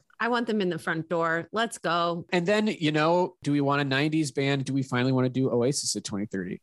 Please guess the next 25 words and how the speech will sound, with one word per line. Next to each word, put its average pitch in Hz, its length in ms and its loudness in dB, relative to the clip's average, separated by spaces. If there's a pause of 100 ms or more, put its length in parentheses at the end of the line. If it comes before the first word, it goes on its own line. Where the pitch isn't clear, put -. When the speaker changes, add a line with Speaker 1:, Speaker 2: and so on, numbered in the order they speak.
Speaker 2:
Is 123 140 0
it 123 60 2
Speaker 1:
This 311 80 0
Speaker 2:
finally - 160 2
Speaker 1:
is 117 40 0
when 110 140 4
Speaker 2:
time? 233 280 2
Speaker 1:
things 202 80 0
get 254 200 -2
totally 220 400 0
wild. 170 340 0
It's 220 140 -2
like 262 180 -2
the 226 280 -4
last 262 340 0
two 339 140 0
years 202 420 0
of 208 180 0
this 208 280 0
are 226 140 0
just 226 280 -2
like, 220 200 -2 (100)
"Throw 349 320 2
'em 254 120 2
in. 226 300 2